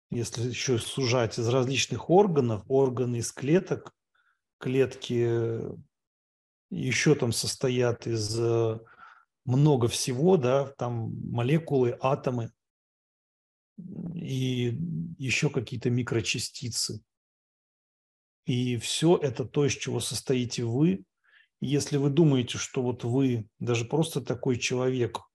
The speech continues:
что-то делаете, что вы независимы, то это огромное заблуждение.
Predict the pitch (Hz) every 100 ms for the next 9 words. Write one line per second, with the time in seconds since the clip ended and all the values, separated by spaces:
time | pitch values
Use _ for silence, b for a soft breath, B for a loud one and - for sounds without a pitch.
0 | _ _ - - 139 127 107 143 160 127
1 | 123 120 - 117 120 117 120 123 160 -
2 | 131 120 - _ _ _ _ _ _ _
3 | 143 135 135 123 151 147 139 123 135 143
4 | 151 139 143 117 110 107